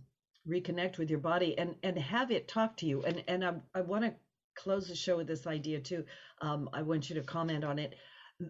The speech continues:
Uh, diets, there's so many diets out there. And I think I heard you say, you know, like, listen to your body.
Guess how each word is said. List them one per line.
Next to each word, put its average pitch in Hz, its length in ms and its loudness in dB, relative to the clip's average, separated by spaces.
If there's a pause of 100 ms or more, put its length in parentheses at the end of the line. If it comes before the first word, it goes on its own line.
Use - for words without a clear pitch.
(160)
Uh, 185 180 6 (420)
diets, 202 640 8
there's 185 260 2
so 220 120 4
many 208 200 2
diets 180 580 4
out 180 260 2
there. 156 140 4
And 151 100 2
I 151 80 0
think 220 240 0
I 202 100 4
heard 185 220 0
you 170 80 -2
say, 160 180 0
you 156 120 2
know, 151 140 0
like, 147 240 -2
listen 170 400 0
to 151 140 -4
your 147 280 -2
body. 135 640 -2